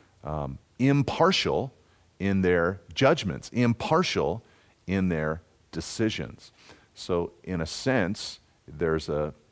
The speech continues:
a, an, a concept here of just taking things at a, on a case-by-case basis and being willing to go through the nuanced conversations to find out what is just and find out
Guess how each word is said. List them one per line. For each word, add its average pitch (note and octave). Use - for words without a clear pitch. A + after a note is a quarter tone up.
a, D2
an, E2+
a -
concept F2+
here E2+
of D#2
just -
taking F#2
things G#2
at -
a, -
on E2
a D2+
case-by-case G2
basis G#2
and E2
being E2
willing F#2+
to E2+
go F#2
through E2
the F2+
nuanced A#2
conversations F#2+
to -
find F2+
out D#2+
what F2
is E2+
just D2
and C#2
find D#2+
out C#2+